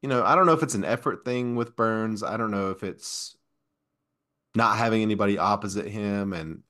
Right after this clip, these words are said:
you know, I, but it doesn't look like he's getting double teamed every play.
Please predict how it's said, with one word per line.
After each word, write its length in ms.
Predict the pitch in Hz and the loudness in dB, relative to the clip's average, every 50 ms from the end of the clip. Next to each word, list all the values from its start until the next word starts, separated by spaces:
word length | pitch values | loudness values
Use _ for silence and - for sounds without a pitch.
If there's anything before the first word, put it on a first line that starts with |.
| _ _ _ _ _ _ | _ _ _ _ _ _
you 60 | - 87 | -14 -10
know, 220 | 82 78 80 - - | -8 -8 -8 -8 -6
I, 120 | - 92 - 65 78 | -8 -8 -8 -8 -10
but 180 | 120 101 107 | -6 -4 -4
it 160 | 110 - - | -4 -4 -2
doesn't 340 | - 147 175 170 151 107 107 | -2 -2 2 2 2 2 2
look 180 | 127 135 131 - | 0 0 0 0
like 140 | 127 104 - | -2 -2 0
he's 200 | - 120 104 101 | -2 -2 -2 0
getting 240 | 120 113 107 101 87 | -2 0 0 0 0
double 280 | 98 92 87 95 95 | 0 -2 0 -2 -4
teamed 320 | 90 - 98 92 90 87 82 | -4 -4 -4 -4 -4 -4 -4
every 280 | - - 80 90 85 | -6 -6 -4 -4 -6
play. 480 | 80 - - 87 80 85 98 110 107 - | -6 -6 -6 -6 -4 -2 -2 -4 -6 -10